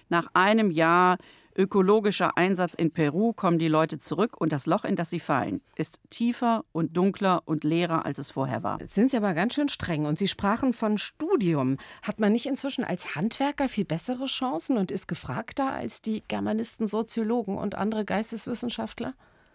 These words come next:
Speaker 1: Das kommt immer darauf an, was man erreichen will. Wenn ich zum Beispiel eine super coole Konditorin werden will, dann werde ich das über ein Germanistikstudium wahrscheinlich nicht schaffen.
Speaker 2: <laughs>
Speaker 1: Wenn ich aber dagegen, sagen wir mal, Staatsanwältin werden will,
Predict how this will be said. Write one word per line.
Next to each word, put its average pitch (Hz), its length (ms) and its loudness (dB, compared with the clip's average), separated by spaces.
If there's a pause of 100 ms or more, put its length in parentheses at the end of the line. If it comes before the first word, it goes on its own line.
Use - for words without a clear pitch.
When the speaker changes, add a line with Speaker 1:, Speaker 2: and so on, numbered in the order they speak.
(540)
Speaker 1:
Das - 160 -12
kommt 214 180 -2
immer 269 240 4
darauf 208 260 -2
an, 208 160 2
was 185 160 -4
man 180 120 4
erreichen 175 500 0
will. - 240 -6 (480)
Wenn 180 160 4
ich - 160 -2
zum 190 220 0
Beispiel 180 540 0
eine 170 580 2
super 190 420 -2
coole 208 360 -2
Konditorin 185 680 2
werden 135 300 2
will, 160 240 2
dann 156 240 4
werde 175 160 2
ich - 60 -8
das 180 180 -2
über 156 120 -2
ein 160 100 4
Germanistikstudium 175 920 0
wahrscheinlich 180 360 -2
nicht 185 160 -2
schaffen. - 300 0 (400)
Speaker 2:
<laughs> - 440 -6
Speaker 1:
Wenn 185 160 6
ich 202 180 4
aber 175 140 4
dagegen, 160 480 6
sagen 147 340 4
wir 139 100 2
mal, 135 240 4
Staatsanwältin 160 840 2
werden 175 260 2
will, 190 240 0